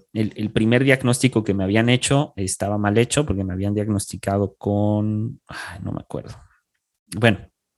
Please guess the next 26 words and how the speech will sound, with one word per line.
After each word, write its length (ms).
estaba 220
mal 160
hecho, 180
ese 140
es 40
el 120
punto. 340
Eh, 260
y 80
no 80
habían 200
dado 220
con 160
la 60
enfermedad. 680
Eh, 240
unos 260
habían 260
dado 200
que 100
era 120
dengue 540
y 180
así, 340
o 60
sea, 340